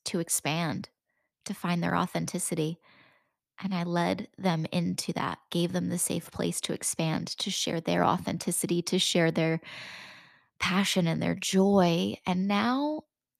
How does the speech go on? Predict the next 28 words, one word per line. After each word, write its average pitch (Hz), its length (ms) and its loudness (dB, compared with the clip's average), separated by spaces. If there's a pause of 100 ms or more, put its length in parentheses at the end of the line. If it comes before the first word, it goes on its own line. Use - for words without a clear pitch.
(160)
they 240 140 6
felt 226 440 2 (100)
brave 208 340 4
enough, - 420 -2
strong 254 680 2
enough" 196 540 0 (1400)
"because 208 320 -2
of 202 100 -4
that - 160 0
situation, - 840 -2 (880)
to 202 120 -2
open 180 240 0
the 156 80 -2
business - 440 -4
on - 120 -6
their - 260 -8
own." 214 160 -10 (540)
Like, - 140 -16
how - 460 -10
cool - 340 -6
is - 120 -4
that? - 400 -16 (1200)
And 233 140 2
I 247 80 4
feel 254 260 2
proud 254 380 -2
of - 140 0
them. - 260 -6